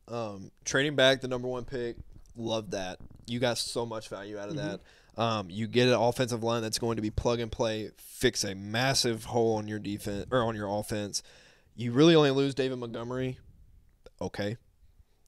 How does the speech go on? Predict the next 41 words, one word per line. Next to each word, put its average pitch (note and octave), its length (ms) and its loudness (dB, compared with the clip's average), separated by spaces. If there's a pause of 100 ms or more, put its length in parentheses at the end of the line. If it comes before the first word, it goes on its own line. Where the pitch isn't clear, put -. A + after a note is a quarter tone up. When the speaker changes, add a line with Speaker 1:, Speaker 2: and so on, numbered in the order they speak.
Speaker 1:
So - 240 -10
we're A2+ 160 -6
gonna, A2+ 220 -8 (100)
we're A#2+ 120 -6
gonna A#2+ 140 -6
plug A#2+ 260 -6
and A2+ 120 -10
play A#2 320 -6 (120)
Khalil A#2+ 240 -6
Herbert, A#2 400 -6
who A#2+ 120 -6
was A2 160 -6
literally A#2 280 -6
one A2+ 180 -10
of A2 60 -10
the A2 60 -10
best, A2 320 -8
like, G#2 340 -8
efficient A#2+ 520 -8
running G#2+ 240 -14
backs G2+ 380 -12 (220)
last G#2 360 -6
year. E2 260 -14 (100)
He F3+ 100 -4
was C#3+ 160 0
Speaker 2:
Mm-hmm. C#3 60 -2
Speaker 1:
literally D#3 200 2
number A#2 220 -6
three A#2 360 -6
when G#2+ 160 -10
he A2+ 160 -14
played. - 380 -14 (340)
That's - 380 -4 (500)
okay. C3+ 140 -6 (100)
Speaker 2:
Mm-hmm. D3 360 -12
Speaker 1:
They're B2 100 -4
Speaker 2:
Right. A#2 60 -6
Speaker 1:
not G#2 180 -8
worried F#2+ 180 -14
about F2+ 220 -12
it. - 80 -18